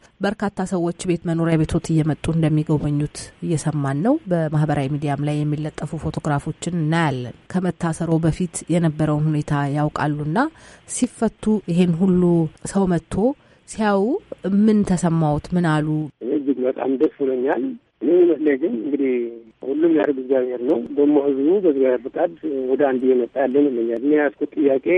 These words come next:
Speaker 2: የህዝቡ ጥያቄ ይመስለኛል። ከዚያ የሚነሳ ህዝቡን የራሱ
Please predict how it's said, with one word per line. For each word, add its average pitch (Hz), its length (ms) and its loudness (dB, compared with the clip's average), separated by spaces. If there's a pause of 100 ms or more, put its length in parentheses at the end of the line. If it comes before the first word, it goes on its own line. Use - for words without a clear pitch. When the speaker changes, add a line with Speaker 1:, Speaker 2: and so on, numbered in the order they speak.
(140)
Speaker 2:
የህዝቡ 135 380 2
ጥያቄ 127 340 0 (380)
ይመስለኛል። 135 560 2 (220)
ከዚያ 143 300 -2
የሚነሳ 160 360 2 (120)
ህዝቡን 156 380 4 (560)
የራሱ 147 300 0